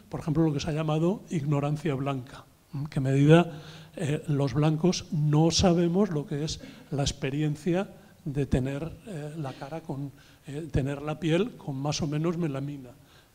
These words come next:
melan-, melanina, perdón, eh, eh, eh, pues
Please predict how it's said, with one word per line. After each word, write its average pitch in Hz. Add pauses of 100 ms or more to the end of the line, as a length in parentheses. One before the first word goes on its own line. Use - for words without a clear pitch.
(120)
melan-, 135 (120)
melanina, 139
perdón, 139 (360)
eh, 147
eh, 143
eh, 143 (420)
pues -